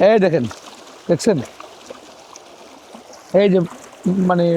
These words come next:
কালভার্টের নিচ দিয়ে পানি আসতেছে। তো আমি, আমি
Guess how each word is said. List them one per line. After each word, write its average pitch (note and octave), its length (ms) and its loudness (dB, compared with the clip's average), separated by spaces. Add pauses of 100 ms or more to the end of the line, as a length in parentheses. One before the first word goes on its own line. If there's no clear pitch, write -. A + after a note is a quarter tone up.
(600)
কালভার্টের G3+ 400 2
নিচ A3 140 4
দিয়ে G3+ 140 2
পানি F#3 100 2 (160)
আসতেছে। B2+ 260 -4 (2000)
তো - 40 2 (160)
আমি, C4+ 180 4 (840)
আমি A3+ 120 2